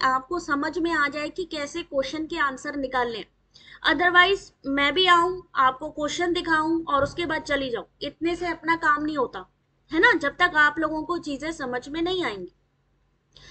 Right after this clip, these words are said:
तो जैसा कि यहाँ पे आप लोगों को मैं दिखा रही हूँ, क्या करना है, ए में शिक्षकों का ग्यारह परसेंट, सी में उन्नीस परसेंट,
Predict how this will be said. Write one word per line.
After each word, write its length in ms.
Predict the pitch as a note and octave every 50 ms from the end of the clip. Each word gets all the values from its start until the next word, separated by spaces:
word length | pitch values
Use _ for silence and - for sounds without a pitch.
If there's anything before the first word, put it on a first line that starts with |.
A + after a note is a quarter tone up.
| - - - - _
तो 80 | - D#4+
जैसा 380 | D#4+ - D4+ D#4 D#4 D#4 G4+ F#4+
कि 120 | F#4+ F#4+ G4
यहाँ 380 | F4+ D#4+ D#4 D#4 D#4 D4+ D4+ D4
पे 200 | C#4 A#3+ F#3+ - -
आप 220 | B3+ B3 B3 B3 -
लोगों 240 | C#4 D4+ D4+ D#4+ D#4+ -
को 120 | E4+ E4+
मैं 160 | D#4 E4 D#4+
दिखा 280 | C4 C#4 - C4+ C4 B3
रही 140 | A#3 G#3+ A3+
हूँ, 120 | G3+ F3+ - _ _ _ _ _ _ _ _ _ _ _ _ _ -
क्या 160 | F4 F4+ F#4+
करना 340 | F#4+ F#4+ F#4+ E4+ E4 E4 E4+ E4+
है, 220 | E4 E4+ F4+ F#4
ए 300 | E4+ - - D4 D4+ D#4
में 200 | D#4+ E4 F4 F#4
शिक्षकों 540 | F4+ - F4 E4+ - - F4+ - - E4+ F4 E4
का 160 | F4 F#4 G#4 A4 - - A#3+
ग्यारह 380 | - - A3 A3 A3+ B3 C4+ C#4+
परसेंट, 500 | C#4 D#4+ D#4 D#4+ - E4 E4 E4+ E4 E4 - _ _ _ _
सी 300 | - - - E4+ E4+ F4+ F4+
में 360 | F4+ F#4+ F#4+ F#4+ F#4 F4+ -
उन्नीस 420 | - B3 C4 C4 C4+ D4 E4 D#4+ -
परसेंट, 480 | - E4+ E4 E4 E4 F4 F4 F4 D#4+